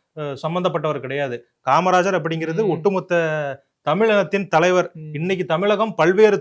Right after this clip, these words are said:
Speaker 1: துறைகள்ல முன்னேறி இருக்குன்னா அவர்தான் காரணம்.
Speaker 2: இதே
Speaker 1: அவரு
Speaker 2: காமராஜரை
Speaker 1: ஆ.
Speaker 2: உங்களுடைய முரசொலியினுடைய முதற் பக்கத்துல பாருங்க, "காமராஜர் வாங்கிய மாட மாளிகையை பாரீர்,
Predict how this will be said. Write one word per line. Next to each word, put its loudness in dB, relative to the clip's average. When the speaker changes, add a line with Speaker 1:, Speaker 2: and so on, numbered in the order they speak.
Speaker 1:
துறைகள்ல 4
முன்னேறி 2
இருக்குன்னா -4
அவர்தான் 2
காரணம். 0
Speaker 2:
இதே 2
Speaker 1:
அவரு 6
Speaker 2:
காமராஜரை 2
Speaker 1:
ஆ. -16
Speaker 2:
உங்களுடைய 0
முரசொலியினுடைய 0
முதற் 0
பக்கத்துல 0
பாருங்க, 0
"காமராஜர் 6
வாங்கிய -2
மாட 6
மாளிகையை 6
பாரீர், 6